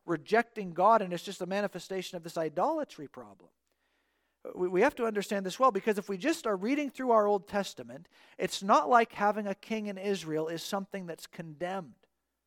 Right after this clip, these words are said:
We think, after all, David, what is he? Well, he's a king after God's own heart. That's a pretty co-, positive commendation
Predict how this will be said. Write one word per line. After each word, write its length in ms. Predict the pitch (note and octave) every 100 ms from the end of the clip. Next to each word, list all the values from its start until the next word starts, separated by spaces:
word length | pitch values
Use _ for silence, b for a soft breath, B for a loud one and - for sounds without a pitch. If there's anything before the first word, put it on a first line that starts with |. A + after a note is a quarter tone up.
| _ _ _ _
We 120 | -
think, 180 | G#3 G3
after 280 | E3 D#3+ G3
all, 80 | B3+
David, 360 | D#3+ B3 F3+
what 180 | D#3+ G3+
is 120 | G3
he? 100 | D4+
Well, 80 | C4+
he's 160 | F3+ A#3+
a 60 |
king 340 | - - G#3 G3+
after 260 | F3+ -
God's 360 | E3 F3 D#3+ D3+
own 140 | C#3
heart. 300 | B2 D#3 F3+ -
That's 160 | F#3+
a 40 | -
pretty 240 | D#3+ B2
co-, 160 | - -
positive 420 | - C3+ C3+ C#3+ -
commendation 800 | C#3+ C3+ A#2+ G#2+ B3+ - A#3+